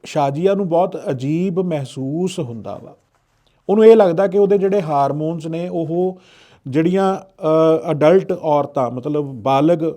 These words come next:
ਲੜਕੀਆਂ ਹੁੰਦੀਆਂ, ਉਹਨਾਂ ਵਾਂਗੂ ਕੰਮ ਕਰਨ ਲੱਗ ਜਾਂਦੇ ਆ। ਉਤੇਜਨਾ ਜਿਹੜੀ ਉਹਦੇ ਵਿੱਚ ਬਹੁਤ ਜ਼ਿਆਦਾ ਵੱਧ ਚੁੱਕੀ ਸੀ ਉਹ ਕੈਪਸੂਲ ਲੈਣ ਤੋਂ ਬਾਅਦ।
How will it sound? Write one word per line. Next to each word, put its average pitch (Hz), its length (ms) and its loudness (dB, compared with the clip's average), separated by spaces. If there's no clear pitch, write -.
ਲੜਕੀਆਂ 147 520 0
ਹੁੰਦੀਆਂ, 123 480 -8
ਉਹਨਾਂ 160 380 -6
ਵਾਂਗੂ 131 240 -8
ਕੰਮ 120 240 -10
ਕਰਨ 117 220 -12
ਲੱਗ 110 120 -10
ਜਾਂਦੇ 117 340 -8
ਆ। 151 40 -2
ਉਤੇਜਨਾ 143 560 -2
ਜਿਹੜੀ 131 220 -6
ਉਹਦੇ 120 200 -6
ਵਿੱਚ 107 240 -12
ਬਹੁਤ 113 300 -10
ਜ਼ਿਆਦਾ 101 360 -12
ਵੱਧ 120 240 -4
ਚੁੱਕੀ 123 280 -12
ਸੀ 107 120 -12
ਉਹ 156 60 -8
ਕੈਪਸੂਲ 147 380 -4
ਲੈਣ 104 220 -12
ਤੋਂ 104 140 -20
ਬਾਅਦ। - 300 -20